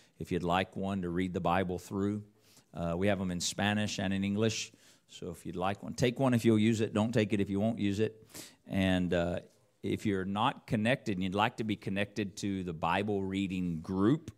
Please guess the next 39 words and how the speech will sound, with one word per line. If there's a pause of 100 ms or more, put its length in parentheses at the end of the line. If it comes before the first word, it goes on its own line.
(440)
that's
walking
through
it
together,
get
with
Brother
Gabriel
or
Sister
Sandra
over
here.
They'll
get
you
connected. (520)
It's
a
great
little, (200)
it's
just
a
communication
group
that
we're
a
part
of.
Different
people
are
reading
through
this
together